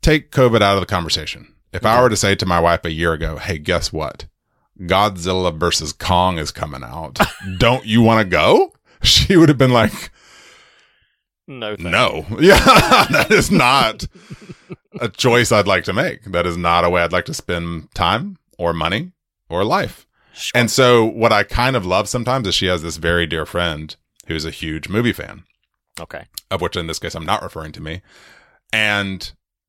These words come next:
Speaker 1: the friend's husband did the whole rent a theater thing.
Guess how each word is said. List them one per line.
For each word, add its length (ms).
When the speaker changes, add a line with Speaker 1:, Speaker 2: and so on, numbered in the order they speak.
Speaker 1:
the 260
friend's 540
husband 680
did 260
the 80
whole 220
rent 240
a 60
theater 340
thing. 320